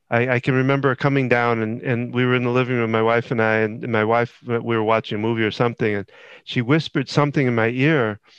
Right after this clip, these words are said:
and, and not my ear, my wife's ear. And my wife said, "Oh, come on, you can go back in your room. C-, you, that's not dirty. What are you talking about?" And, well, that started it. It, she felt like her room was dirty. And not just,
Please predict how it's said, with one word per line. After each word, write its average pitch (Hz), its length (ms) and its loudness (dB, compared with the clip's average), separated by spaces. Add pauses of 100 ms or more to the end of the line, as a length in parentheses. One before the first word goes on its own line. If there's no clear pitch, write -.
and, 143 200 2
and 143 100 2
not 131 160 2
my 123 160 2
ear, 113 160 2
my 113 160 0
wife's 139 340 0
ear. 104 240 -2 (560)
And 117 640 0 (300)
my 117 100 4
wife 127 220 2
said, 120 280 -4
"Oh, 139 100 4
come 139 320 0
on, 113 240 0
you 147 140 0
can 160 160 -4
go 139 140 2
back 123 300 0
in 120 80 -2
your 113 140 -2
room. 113 400 -2
C-, - 140 -16 (240)
you, 139 280 -4 (540)
that's 139 180 2
not 165 240 2
dirty. 165 360 2
What 131 160 2
are - 20 2
you 156 100 2
talking 143 400 -2
about?" 104 360 -2 (960)
And, 113 680 -2
well, 110 200 -2
that 113 200 0
started 104 460 0
it. 98 160 -4 (140)
It, 113 320 -6
she 123 200 -2
felt 117 300 0
like 113 220 -2
her 113 120 0
room 117 280 0
was 101 180 -2
dirty. 107 480 0 (500)
And 123 140 0
not 151 220 2
just, - 320 0